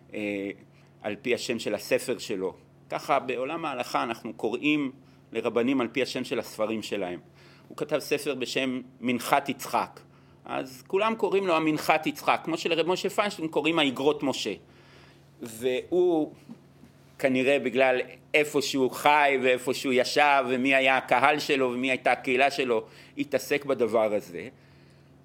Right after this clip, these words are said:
והוא עשה דבר מעניין מאוד. הוא כתב למזקק של מקלן,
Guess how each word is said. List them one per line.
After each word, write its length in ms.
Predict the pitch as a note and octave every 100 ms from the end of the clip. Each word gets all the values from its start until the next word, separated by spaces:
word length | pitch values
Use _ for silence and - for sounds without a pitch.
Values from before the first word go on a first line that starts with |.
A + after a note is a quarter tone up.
| -
והוא 120 | D#3+
עשה 220 | E3 A3+
דבר 280 | A3+ G#3 F#3+
מעניין 440 | F#3 E3+ E3 D#3+ D3+
מאוד. 220 | B2+ C3 - _ - - - _
הוא 120 | D3 -
כתב 500 | B2 - A3+ G3+ G3 F#3+ - _ - -
למזקק 1500 | A#2+ C3 C#3+ D3+ - - - - - - A2+ A2 A2+ - C#3+ C#3+
של 340 | - C3+ A#2+ A#2
מקלן, 540 | A2+ A2 C#3+ D#3+ G2+